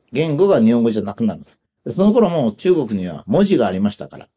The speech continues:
当然その漢字が日本に入るはずなんですね。ないんですよ。それからもっと言えば馬ね、生物学的には馬。馬っていうのは大陸では去勢するんですよ。普通。去勢っていうのは、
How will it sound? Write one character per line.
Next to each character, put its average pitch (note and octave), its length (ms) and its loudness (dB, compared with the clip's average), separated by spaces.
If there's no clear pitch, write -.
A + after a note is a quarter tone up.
当 G#3 220 4
然 G3 300 2
そ D#3+ 100 -2
の D3 160 -4
漢 D#3 260 -2
字 C#3+ 180 -2
が D3 420 0
日 G#2+ 80 0
本 A2+ 180 2
に A#2 80 2
入 D#3+ 240 0
る - 240 -2
は - 60 -14
ず - 120 -16
な D2+ 60 -16
ん - 40 -20
で - 80 -20
す - 140 -16
ね。 - 140 -18
な B2+ 240 0
い C#3 120 2
ん G#2+ 140 2
で F2+ 140 -8
す - 200 -20
よ。 - 200 -18
そ - 100 -6
れ D#3 100 2
か D3 60 4
ら E3 60 2
も G#3 80 4
っ A3 40 -2
と G#3 120 0
言 E3+ 140 0
え - 20 0
ば D3 160 0
馬 D3+ 340 0
ね、 D#3 300 -2
生 F#3 200 2
物 F#3 180 -6
学 F3 180 0
的 D#3 180 -2
に D#3 100 -2
は A2 80 0
馬。 D3 320 0
馬 F#3 200 0
っ A#3+ 80 -10
て - 80 -4
い - 20 2
う E3 40 2
の C#3+ 60 2
は A#2 60 -2
大 F3 220 0
陸 F#3 160 2
で F3+ 60 4
は C3 100 2
去 D#3+ 160 2
勢 F#3+ 240 4
す F#3+ 140 -2
る F#3+ 100 0
ん E3 80 -4
で G#2+ 60 -6
す - 120 -16
よ。 E2 60 -12
普 - 80 -20
通。 - 160 -14
去 C#3+ 160 -2
勢 F3 160 2
っ F#3 40 -2
て - 80 -8
い - 20 -4
う - 20 -2
の F3 80 0
は、 A2 200 -4